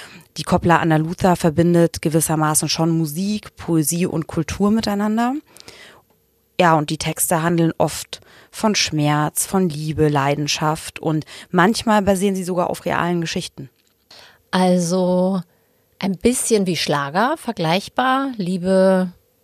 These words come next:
Speaker 2: Herzschmerz, Leidenschaft, aber wahrscheinlich ein bisschen tief
Speaker 1: Ja, das würde ich
Speaker 2: gehender
Speaker 1: schon
Speaker 2: noch,
Speaker 1: sagen.
Speaker 2: oder?
Speaker 1: Obwohl Copla und deutscher Schlager kulturell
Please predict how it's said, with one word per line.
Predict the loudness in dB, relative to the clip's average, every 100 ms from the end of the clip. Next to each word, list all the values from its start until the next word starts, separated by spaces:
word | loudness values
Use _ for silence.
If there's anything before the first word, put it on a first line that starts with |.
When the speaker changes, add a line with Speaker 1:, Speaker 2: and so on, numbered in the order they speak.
| _
Speaker 2:
Herzschmerz, | -6 -4 -4 -4 -6 -6 0
Leidenschaft, | 2 2 0 0 -2 -18 -20 -20 -20 -8
aber | -2 0
wahrscheinlich | 2 2 0 -2 -2
ein | -4 -6 _ _ _ _ _ _ _ _ _ _ _ _ -16
bisschen | -10 -10 -10 -12 -8
tief | -2 -2 -2 -10 -10 -4
Speaker 1:
Ja, | 0 2
das | 2
würde | 2 2
ich | 0
Speaker 2:
gehender | -4
Speaker 1:
schon | -2
Speaker 2:
noch, | -2 -2
Speaker 1:
sagen. | -2
Speaker 2:
oder? | 2 2
Speaker 1:
Obwohl | 0 0 2 2
Copla | 0 0 4 4
und | 2 0
deutscher | 0 0 0
Schlager | -2 0 0 2 0
kulturell | 2 0 0 0 0 0 -2